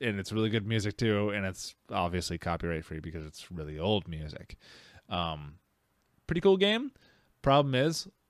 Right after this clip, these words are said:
at least with that iteration of the game, that, that Piano Tiles, and at least with the phone device I played it on,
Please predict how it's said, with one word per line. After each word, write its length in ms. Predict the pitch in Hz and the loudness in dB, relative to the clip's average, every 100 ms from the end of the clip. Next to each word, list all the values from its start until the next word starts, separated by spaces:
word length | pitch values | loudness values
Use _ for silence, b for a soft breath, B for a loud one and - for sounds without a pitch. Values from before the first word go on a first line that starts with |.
| _ _ | _ _
at 60 | 120 | 0
least 240 | 127 139 | 2 0
with 100 | 175 | 0
that 240 | 160 147 113 | 4 4 4
iteration 400 | 104 98 92 95 | 2 2 0 -2
of 40 | |
the 60 | 90 | -6
game, 360 | 87 80 76 82 | -4 -6 -8 -4
that, 220 | 95 101 98 107 | 0 0 -4 -6
that 240 | 107 110 - | 0 0 0
Piano 340 | 113 107 95 | 0 0 0
Tiles, 400 | 85 82 80 82 - | -4 -6 -6 -8 -4
and 540 | 160 196 139 120 - - _ _ _ _ _ _ - | 4 6 4 2 -6 -12 _ _ _ _ _ _ -4
at 60 | 107 | 0
least 260 | 107 104 | 2 2
with 180 | 107 - | -2 -4
the 100 | 98 | -4
phone 440 | - 120 110 101 95 | 0 2 2 0 -2
device 400 | 90 90 90 - | -2 -2 -2 -4
I 120 | 101 90 | -2 0
played 280 | - 117 | 4 6
it 100 | 95 | 6
on, 300 | 82 76 78 | 4 -2 -6